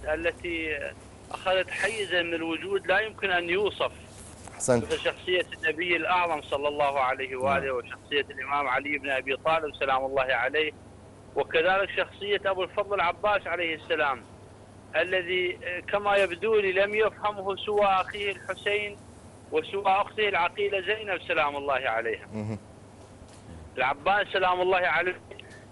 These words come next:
Speaker 1: ذلك العالم، ذلك الشجاع، ذلك الأخ، ذلك الوفي، ذلك الصديق، ذلك الحبيب، ذلك الهمام. العباس عليه السلام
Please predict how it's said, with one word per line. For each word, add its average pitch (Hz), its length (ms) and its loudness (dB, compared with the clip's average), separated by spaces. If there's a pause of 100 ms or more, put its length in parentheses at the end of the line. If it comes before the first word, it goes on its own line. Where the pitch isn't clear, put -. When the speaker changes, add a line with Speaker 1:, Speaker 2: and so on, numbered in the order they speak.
Speaker 1:
ذلك 196 420 0
العالم، 180 640 -2
ذلك 175 340 0
الشجاع، 175 680 0
ذلك 170 480 -2
الأخ، 180 400 0 (220)
ذلك 185 380 0
الوفي، 185 600 -4
ذلك 185 320 0
الصديق، 196 600 -2 (640)
ذلك 185 380 0
الحبيب، 196 680 -2 (600)
ذلك 214 420 2
الهمام. 190 800 0 (580)
العباس 147 800 2
عليه 185 360 -2
السلام 196 600 2